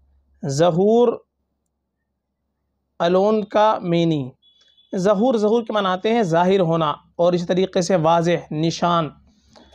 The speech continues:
तो अलामत, तो ज़हूर नाम से ये रख सकते हैं। एक साहब का सवाल है, "अ, सर अशफिया नाम कैसा है?" अशफिया ये नाम,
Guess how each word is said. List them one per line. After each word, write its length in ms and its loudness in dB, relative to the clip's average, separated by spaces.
तो 240 0
अलामत, 600 0
तो 120 -6
ज़हूर 260 0
नाम 160 -2
से 200 -2
ये 80 2
रख 80 0
सकते 300 -4
हैं। 160 -2
एक 120 -20
साहब 220 -12
का 140 -20
सवाल 300 -14
है, 120 -14
"अ, 100 -20
सर 280 -14
अशफिया 460 -16
नाम 220 -16
कैसा 340 -16
है?" 140 -20
अशफिया 640 -16
ये 140 -16
नाम, 300 -16